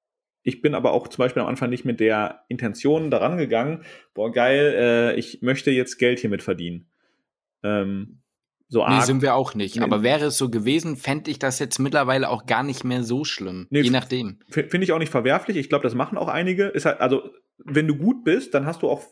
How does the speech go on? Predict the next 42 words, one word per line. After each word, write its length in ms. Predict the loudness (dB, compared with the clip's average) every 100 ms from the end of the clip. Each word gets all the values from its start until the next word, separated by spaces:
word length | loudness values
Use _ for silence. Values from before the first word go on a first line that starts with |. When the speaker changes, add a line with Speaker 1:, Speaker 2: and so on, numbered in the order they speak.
| _
Speaker 1:
natürlich 320 | -6 -2 0 0
direkt 220 | 0 0
die 60 |
Berechtigung. 380 | -2 -2 -2 -2
Wenn 120 | 0
du 40 | 0
das 120 | 0
jetzt 120 | -2
aber 140 | 0 0
auf 80 |
Teufel 300 | 2 0 2
komm 120 | 0 2
raus 280 | 2 2
machst 280 | 0 0 -2
und 140 | -4 -2
damit 140 | -2
Speaker 2:
Klar. 140 | -2
Speaker 1:
je-, 140 | -4 -2
jede 360 | 2 0 0 -14 _ _ _ _ _
blöde 560 | 0 2 4 2 0 -6
Drecks-, 420 | -2 -2 -2 -14 -2
äh, 160 | -2 -2
Koop 340 | 0 0 2
annimmst, 480 | 0 0 -2 -6 _ -18 -18 -16 -2
dann 240 | 0 0
finde 160 | 0 0
ich's 100 | 0
halt 140 | 2
wieder 160 | 2 2
schon 160 | 0
verwerflich. 380 | 2 2 2 2
Aber 80 | 2
das 100 | 0
habt 100 | 0
ihr 80 | 0
auch 120 | 0
gesagt. 260 | -2 -4 -4
Da 40 |
geht's 200 | -4 -2
halt 100 | 0
darum, 300 | 0 0 0
ne, 240 | 0 0